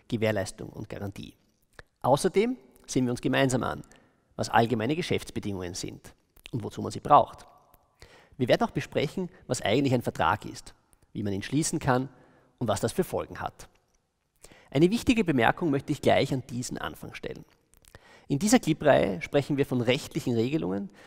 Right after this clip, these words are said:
die zum Zeitpunkt der Aufnahme dieser Clips in Österreich in Geltung stehen. Ziel ist es, Ihnen ein Grundverständnis zu verschiedenen Rechtsbereichen zu geben. Die Informationen sind aber keinesfalls abschließend.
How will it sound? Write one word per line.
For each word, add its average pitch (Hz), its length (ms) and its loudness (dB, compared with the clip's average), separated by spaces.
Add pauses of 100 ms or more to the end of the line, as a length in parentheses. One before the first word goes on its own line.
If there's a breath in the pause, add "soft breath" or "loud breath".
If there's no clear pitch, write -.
(120)
die 127 100 -2
zum 127 160 -4
Zeitpunkt - 640 -2
der - 100 2
Aufnahme 123 400 0
dieser 135 220 -2
Clips - 480 -6 (200)
in 107 120 -4
Österreich 104 640 0
in 127 100 -4
Geltung - 340 -4
stehen. - 260 -14 (840 loud breath)
Ziel 156 380 2
ist 139 220 0
es, 247 340 0 (280)
Ihnen 170 180 6
ein 110 160 2
Grundverständnis 160 760 -2
zu 127 80 -10
verschiedenen 120 600 0
Rechtsbereichen 104 680 -4
zu - 100 -10
geben. - 320 -16 (920 loud breath)
Die 185 100 6
Informationen 180 480 4
sind 180 120 0
aber 151 140 6
keinesfalls 165 400 2
abschließend. - 640 -4